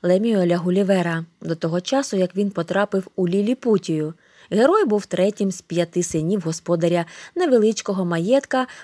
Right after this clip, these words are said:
в Ноттінгемширі. Зважаючи на нестатки своєї родини, юнак обрав професію хірурга, яка могла його прогодувати. Після кількох років навчання Гулівер став корабельним лікарем.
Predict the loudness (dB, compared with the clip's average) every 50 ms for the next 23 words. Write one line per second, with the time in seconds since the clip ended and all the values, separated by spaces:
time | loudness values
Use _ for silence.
0 | -10 -4 -2 -2 0 0 -2 -2 -2 -2 0 0 -2 -2 -2 -4 -2 0 0 0
1 | 0 0 -2 -4 -6 _ _ _ -8 -4 -2 -2 0 2 2 2 0 0 -2 -4
2 | -4 -4 -2 -4 -4 -4 -2 -2 -2 -2 -2 -4 -4 -4 -2 0 2 2 2 2
3 | 2 0 0 0 2 2 2 0 -2 -2 -6 -16 -20 -14 -6 -2 -2 0 0 2
4 | 0 0 0 0 -2 0 2 2 2 0 0 0 -2 -2 0 2 0 0 0 0
5 | 0 0 0 0 0 0 2 2 4 4 4 4 2 2 0 -2 -4 -6 -14 -18
6 | -4 0 2 2 4 4 4 2 2 2 2 2 4 6 6 6 6 4 2 4
7 | 4 4 6 4 4 4 4 4 4 2 0 -2 -4 -8 -8 -10 _ _ _ _
8 | -20 -16 _ -4 -2 -2 0 0 0 0 0 0 -2 -2 -2 -4 0 2 4 4
9 | 4 4 2 -2 -2 -2 -4 -2 -2 0 0 2 2 0 0 0 -2 0 0 0
10 | 2 4 4 2 2 0 0 0 0 0 0 -4 -4 -4 -4 -2 -2 0 0 0
11 | 0 0 0 2 0 0 0 -2 -2 -2 -2 -4 -4 -6